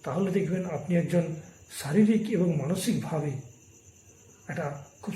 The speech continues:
সুন্দর সুস্বাস্থ্য ফিরে পাবেন এবং প্রত্যেকটা দিন আপনি এনার্জেটিক ওয়েতে কাটাতে পারবেন।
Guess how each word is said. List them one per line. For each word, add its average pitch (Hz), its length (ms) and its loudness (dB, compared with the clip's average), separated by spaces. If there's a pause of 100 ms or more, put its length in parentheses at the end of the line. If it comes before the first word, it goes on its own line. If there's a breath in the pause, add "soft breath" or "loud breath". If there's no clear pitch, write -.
সুন্দর 190 360 6 (1900)
সুস্বাস্থ্য 214 500 0
ফিরে 175 260 4
পাবেন 156 240 4 (800)
এবং 170 160 6 (220)
প্রত্যেকটা - 540 -2 (140)
দিন 185 160 6 (640)
আপনি 233 160 -4 (180)
এনার্জেটিক 240 520 4 (240)
ওয়েতে 165 340 2 (720)
কাটাতে 175 260 2 (100)
পারবেন। 139 300 -2